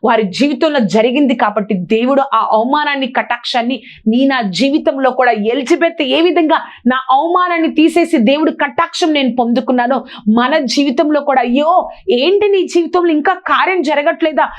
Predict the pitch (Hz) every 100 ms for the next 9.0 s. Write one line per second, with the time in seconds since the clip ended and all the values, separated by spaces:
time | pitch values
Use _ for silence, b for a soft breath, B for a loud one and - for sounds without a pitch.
0 | B - 247 254 240 240 226 302 349 339
1 | 294 262 240 247 247 233 240 262 240 B
2 | B 190 220 233 320 311 269 240 196 226
3 | 214 208 208 202 - - 202 175 202 180
4 | B B B - 254 254 - 285 370 359
5 | 359 311 311 294 285 - 320 339 349 269
6 | 226 254 359 - B B - - 262 285
7 | 370 370 349 - - 359 349 285 - 339
8 | 311 240 240 - 294 - 269 214 214